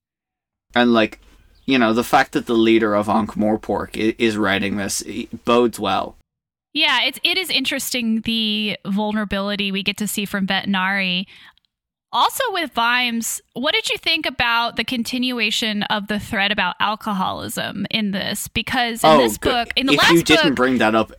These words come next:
Speaker 1: I was gonna bring it up.
Speaker 2: Yeah, because in the last book, we got to see Vimes struggle with his alcoholism, and he has a relapse in Men at Arms.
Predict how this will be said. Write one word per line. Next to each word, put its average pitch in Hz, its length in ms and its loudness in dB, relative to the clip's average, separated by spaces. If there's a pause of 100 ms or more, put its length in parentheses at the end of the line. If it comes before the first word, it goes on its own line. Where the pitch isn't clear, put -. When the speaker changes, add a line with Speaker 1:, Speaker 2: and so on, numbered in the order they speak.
Speaker 1:
I 117 200 4
was 127 200 4
gonna 104 220 0
bring 95 200 0
it 90 100 -2
up. 87 260 -2 (960)
Speaker 2:
Yeah, 370 400 2
because 311 220 -4
in 302 80 -4
the 294 60 -2
last 370 340 -2
book, 370 180 -6
we 302 100 -2
got 269 220 0
to 269 80 -8
see 277 160 -4
Vimes 226 600 -2
struggle 254 460 -2
with 226 140 -6
his 226 140 -4
alcoholism, 202 960 -2
and 208 140 0
he 226 100 0
has 233 140 0
a 277 80 -4
relapse 202 680 -2
in 208 340 -2
Men 202 180 0
at 190 120 -2
Arms. 185 400 -4